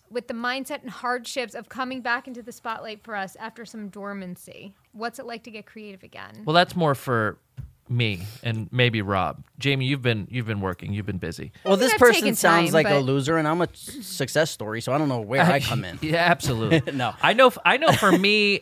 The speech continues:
Speaker 1: <laughs>
Speaker 2: um,
Speaker 1: You could be working all the time and still get, like, in a rut creatively, right?
Speaker 2: Yeah, it's, it's totally. And, and for me, this is like,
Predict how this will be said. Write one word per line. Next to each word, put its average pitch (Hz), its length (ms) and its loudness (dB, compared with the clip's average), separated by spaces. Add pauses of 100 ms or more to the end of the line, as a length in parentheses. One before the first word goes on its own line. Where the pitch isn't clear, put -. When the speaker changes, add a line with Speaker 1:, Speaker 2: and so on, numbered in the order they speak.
Speaker 1:
<laughs> - 60 -6
Speaker 2:
um, 156 400 6
Speaker 1:
You - 80 2
could 571 240 0
be 392 60 0
working 302 340 -2
all 294 80 -2
the 294 100 -6
time 262 360 -10
and 254 100 -12
still 185 240 -16
get, 170 220 -16
like, 175 200 -12 (220)
in 165 160 -18
a 151 80 -20
rut 156 340 -12 (340)
creatively, 170 600 -18 (180)
right? 208 240 -12 (400)
Speaker 2:
Yeah, 143 300 4
it's, - 240 -6 (100)
it's - 320 -8 (540)
totally. 113 500 2
And, 120 260 -2
and 127 240 0
for 135 160 -6
me, 151 200 2
this 143 220 -2
is 120 180 -4
like, 113 400 2